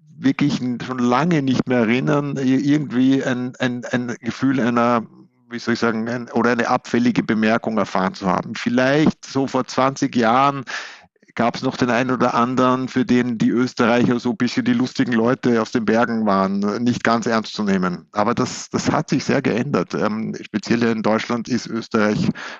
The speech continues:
total gefragt. Österreichisches Essen super beliebt. Grüne Veltliner gibt's in jedem gefragten, äh, Restaurant. Ähm, äh, die einen fahren Skifahren, die anderen lieben Wien.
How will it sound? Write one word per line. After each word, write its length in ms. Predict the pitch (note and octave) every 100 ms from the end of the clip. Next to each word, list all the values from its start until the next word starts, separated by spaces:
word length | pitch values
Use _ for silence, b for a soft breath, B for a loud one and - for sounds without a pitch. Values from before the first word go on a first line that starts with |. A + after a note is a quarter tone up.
| B
total 680 | - G#2 - - A#2+ C#3 C3 G2+
gefragt. 760 | G#2+ - G2 G#2 C#3+ - - F3
Österreichisches 560 | B2+ A2 A2 G#2+ G#2 G2
Essen 360 | - A#2 -
super 340 | B2 C3 A#2+ A2+
beliebt. 500 | G#2 G2 A#2+ D3+ -
Grüne 300 | A2 A2+ A2
Veltliner 680 | G#2+ - A#2 C3+ B2 A#2+ A#2
gibt's 280 | A#2 G#2 -
in 80 |
jedem 280 | G#2+ A2 A#2
gefragten, 580 | A2 G2+ G#2+ G#2 A#2 G#2+ - B B B B
äh, 60 | A#2
Restaurant. 880 | G#2+ A2 G#2+ A2 G2 A2 B2+ C3+ C3 A#2 A2+
Ähm, 340 | A#2 A#2 A#2
äh, 400 | G#2 E2+ B2 A2+
die 160 | G#2+ G2+
einen 260 | A2 A#2
fahren 160 | A2+ A2+
Skifahren, 360 | - B2 - A2
die 100 | G#2
anderen 260 | G#2+ A2+
lieben 260 | A2 A2 G#2+
Wien. 260 | A#2+ C#3